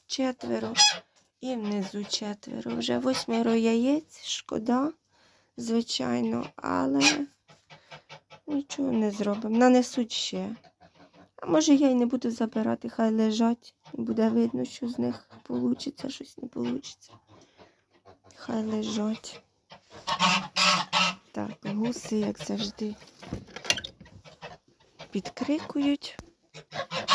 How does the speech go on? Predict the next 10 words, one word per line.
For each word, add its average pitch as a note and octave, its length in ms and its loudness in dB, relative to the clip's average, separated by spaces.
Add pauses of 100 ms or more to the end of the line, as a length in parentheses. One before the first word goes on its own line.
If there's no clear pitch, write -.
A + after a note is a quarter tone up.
(2500)
Так, F#3 380 -4
у A3+ 40 -6
нас C4+ 380 0
не G#3 140 0
стало A#3 460 -2
нашого G#3+ 600 2 (1040)
кривоклювчика. G3 1400 0 (880)
Вчора A#3+ 560 2
ще G#3+ 280 0
бігав, G3+ 800 0